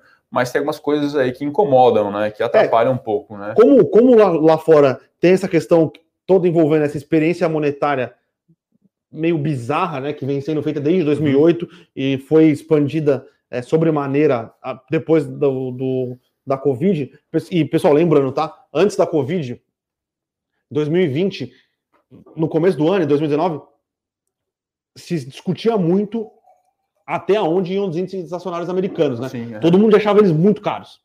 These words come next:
Speaker 1: Dez
Speaker 2: E
Speaker 1: anos
Speaker 2: aí,
Speaker 1: de alta.
Speaker 2: e aí veio a covid, é, e aí teve aquela queda gigante,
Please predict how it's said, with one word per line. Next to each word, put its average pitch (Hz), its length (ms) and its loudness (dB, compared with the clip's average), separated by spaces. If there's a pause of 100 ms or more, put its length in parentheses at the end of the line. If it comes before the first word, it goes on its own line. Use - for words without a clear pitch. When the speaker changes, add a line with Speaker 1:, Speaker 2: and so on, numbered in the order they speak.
(560)
Speaker 1:
Dez 214 200 -2
Speaker 2:
E - 20 2
Speaker 1:
anos 175 140 6
Speaker 2:
aí, 185 80 4
Speaker 1:
de - 40 -6
alta. 139 360 -4 (120)
Speaker 2:
e 185 140 -2
aí 175 140 4
veio 180 200 4
a 165 60 2
covid, 214 800 -2 (180)
é, 139 720 -4
e 151 100 -2
aí 165 280 2
teve 175 260 0
aquela 170 420 0 (640)
queda 170 260 0
gigante, 202 720 -2